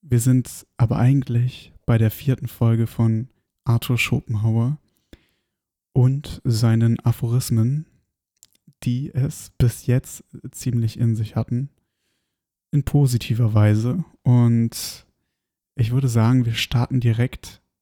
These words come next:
in den Text. Das ist das zweite Kapitel, ungefähr bei der Hälfte.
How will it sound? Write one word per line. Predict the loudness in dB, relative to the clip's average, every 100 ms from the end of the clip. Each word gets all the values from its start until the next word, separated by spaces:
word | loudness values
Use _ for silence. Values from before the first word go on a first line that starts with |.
| _
in | 0 2 2 2
den | 2 2 2 -2 -10 _ _ _ _ -6
Text. | -4 -2 -6 -14 -6
Das | -2 0
ist | -2 -4
das | -6 -6
zweite | -2 -2 -2
Kapitel, | -4 -4 -4 -6 -4 -4 -6 _ _ _
ungefähr | -4 0 0
bei | 0
der | 0
Hälfte. | 2 0 0 -4 -4